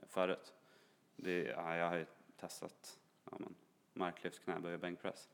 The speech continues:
Men, <laughs> inte så mycket det andra. Kanske hoppa och försöka nå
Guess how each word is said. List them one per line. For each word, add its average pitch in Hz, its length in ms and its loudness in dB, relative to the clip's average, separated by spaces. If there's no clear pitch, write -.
Men, 104 420 10
<laughs> - 400 4
inte 127 240 12
så 131 160 12
mycket - 240 8
det 101 80 12
andra. 101 320 10
Kanske 104 360 10
hoppa 98 440 4
och 85 60 0
försöka 85 400 -2
nå 85 320 0